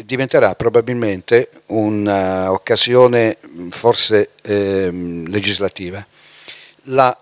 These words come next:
l'obbligo, parlo per la Cineteca Nazionale e Centro Sperimentale, noi utilizziamo fondi pubblici per restaurare i film, eh, del passato.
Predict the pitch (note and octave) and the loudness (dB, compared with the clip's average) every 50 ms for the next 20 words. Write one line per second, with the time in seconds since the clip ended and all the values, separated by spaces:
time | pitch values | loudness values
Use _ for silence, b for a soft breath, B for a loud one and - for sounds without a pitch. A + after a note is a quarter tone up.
0 | _ - D3+ D3 C#3+ B2 G2 G2 G2+ G2 F#2+ G#2+ G2+ G#2 - _ _ _ _ _ | _ -6 -2 -2 -2 -2 -2 -6 -20 -18 -16 -18 -18 -18 -20 _ _ _ _ _
1 | _ _ _ _ _ _ _ _ _ _ _ _ _ _ _ _ _ _ _ _ | _ _ _ _ _ _ _ _ _ _ _ _ _ _ _ _ _ _ _ _
2 | _ _ _ _ _ _ _ _ _ _ _ _ - - C#3 B2+ B2+ - C3 A#2+ | _ _ _ _ _ _ _ _ _ _ _ _ -2 -2 0 0 0 -2 -2 -4
3 | A#2 - C3 A#2+ G#2+ A#2+ A2 A#2 A2+ A2 - - A#2+ A#2+ B2 B2 B2 B2 A#2 A2+ | -4 -6 -10 -12 -12 -10 -10 -8 -8 -8 -10 -8 -8 -4 -4 -4 -4 -2 -2 -4
4 | G#2+ G2 - - A2 - - G#2 - - G#2+ G#2 G2 F#2+ F2+ - F#2 F2 F2 F2+ | -4 -4 -6 -8 -8 -8 -8 -10 -8 -8 -8 -10 -10 -12 -14 -14 -16 -18 -18 -18
5 | F#2+ - _ _ - B2+ C#3+ D3 B2+ A#2+ - _ _ _ _ _ _ _ _ _ | -20 -20 _ _ -6 0 0 0 0 0 -6 _ _ _ _ _ _ _ _ _
6 | _ _ _ _ - B2 - C3 A#2+ A#2 G2 A#2 G#2+ F#2 F2+ F2+ E2 - - C3+ | _ _ _ _ -2 -2 0 -2 -4 -2 0 0 0 0 0 -4 -6 -2 0 0
7 | B2+ A2 A2 - - B2+ A2+ A2 B2+ A#2+ - C#3 C#3+ - _ _ _ _ - B2 | 0 -2 -4 -10 -8 -10 -8 -8 -12 -10 -10 -10 -12 -14 _ _ _ _ 0 0
8 | A2+ G#2 F#2+ A#2 A2 - - G#2+ G#2 G2+ G2 F#2 F2+ G#2 G2+ - _ - G#2 - | 0 0 0 -4 -6 -4 -2 -4 -4 -4 -4 -6 -8 -10 -12 -14 _ -16 -14 -12
9 | - - F#2+ E2+ F2 F#2 F#2 F#2+ G2+ - _ _ _ - G2 G2 G2 F#2+ F#2 F#2+ | -10 -10 -10 -10 -10 -12 -12 -14 -14 -16 _ _ _ -12 -10 -8 -8 -8 -10 -10
10 | F#2 F2+ F#2 F2+ F2 F2+ F2+ E2+ E2 E2+ D#2+ C#2+ - G2+ - - F2 - - - | -12 -14 -16 -18 -20 -20 -20 -20 -20 -20 -10 -4 -4 -4 -2 -2 -2 -2 -2 -4
11 | - - - - - | -6 -20 -20 -20 -20